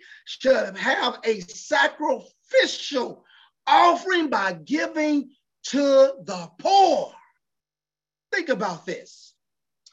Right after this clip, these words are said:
What is, what is it gonna benefit you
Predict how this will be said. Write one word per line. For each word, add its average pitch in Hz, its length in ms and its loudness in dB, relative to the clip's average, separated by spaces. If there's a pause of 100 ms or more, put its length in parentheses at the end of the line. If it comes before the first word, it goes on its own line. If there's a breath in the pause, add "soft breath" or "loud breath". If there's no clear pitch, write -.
(520)
What 403 220 -8
is, 302 380 -2
what 370 260 -4
is 294 160 -4
it 262 80 -4
gonna 240 220 2
benefit 208 560 -4
you 170 400 -8